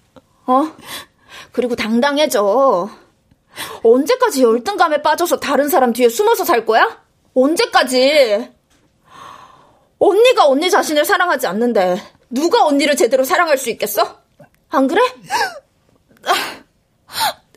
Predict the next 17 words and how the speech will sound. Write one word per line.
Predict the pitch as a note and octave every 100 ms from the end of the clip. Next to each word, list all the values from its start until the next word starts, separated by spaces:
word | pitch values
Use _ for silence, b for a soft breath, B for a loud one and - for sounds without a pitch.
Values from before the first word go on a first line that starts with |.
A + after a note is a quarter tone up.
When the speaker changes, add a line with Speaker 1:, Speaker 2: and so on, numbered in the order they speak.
| _
Speaker 2:
아직 | - - -
잘 | - - -
모르겠어. | D4 B3+ C#4+ C#4+ B3+ - - C4 G#4+ - - B B B B _
아, | - A#4 F#4+
내가 | E4 G#4
어떻게 | E4+ D4+ A4 A#4+
해야 | E4+
될지 | G#4 G#4 - E4+ F4 E4+ - B B
나 | - F4
진짜 | - - - -
모르겠다고. | F#4 E4+ E4 G4+ A4 - G#4+ - D#4 B3+ C#4+ D4+ D#4+ - _ _ _ _ _ _ B A5+ B - _ _ - - - - -
정연아, | C#4 B3+ A#3+ - B B - B B B B
이제 | - C4 B3+ E4
와서 | C#4+ C#4 C4+ C#4+ G#3 _ _ -
모든 | A#3 D#4 D#4+
걸 | D4
밝힌다고 | C4 A#3 - F4 D4 C4